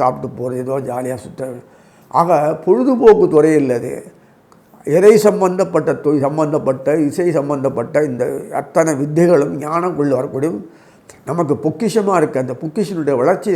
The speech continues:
அருமையா இருக்கும். அது எப்படி சொல்றீங்கன்னா, எப்போ ஒருத்தன் ரிலாக்சேஷன் பீரியட் இது, ரிலாக்சேஷனே இல்ல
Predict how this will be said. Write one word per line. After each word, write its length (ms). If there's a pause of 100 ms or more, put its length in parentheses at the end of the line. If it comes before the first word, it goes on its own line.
அருமையா 380
இருக்கும். 320
அது 140
எப்படி 260
சொல்றீங்கன்னா, 500 (1400)
எப்போ 300 (120)
ஒருத்தன் 360 (540)
ரிலாக்சேஷன் 640
பீரியட் 280
இது, 160 (640)
ரிலாக்சேஷனே 720
இல்ல 120